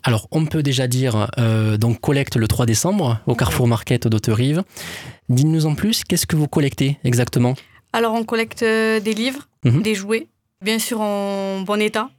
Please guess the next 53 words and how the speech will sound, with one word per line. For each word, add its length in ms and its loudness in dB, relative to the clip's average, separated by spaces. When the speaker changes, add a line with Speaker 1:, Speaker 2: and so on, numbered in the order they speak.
Speaker 1:
Ouais. 200 2
Speaker 2:
C'est 60 -6
pour 120 -6
les 140 -2
enfants 260 -4
quand 80 -4
même. 220 -4
Speaker 1:
Est-ce 220 0
qu'il 100 -2
y 40 2
a 40 2
des 120 0
critères 340 0
en 80 2
particulier ? 560 0
Speaker 2:
Pas 100 0
spécialement. 800 -4
On 80 -2
peut 100 -10
aussi 220 -2
collecter, 400 -2
par 160 -4
exemple, 400 -4
euh, 400 0
des 180 -2
parcs 440 -6
de 320 -2
jouets 180 -2
club. 220 -4
Speaker 1:
Pour 180 2
ceux 100 2
qui 160 0
veulent 140 2
contribuer, 680 2
il 120 0
y 60 4
a 20 4
une 140 2
collecte 340 0
donc 200 2
qui 120 0
est 40 0
prévue, 280 2
on 60 4
le 80 2
rappelle, 440 0
le 180 2
trois 320 0
décembre 600 2
au 60 2
Carrefour 340 2
Market 420 2
d'Haute-Rive. 560 2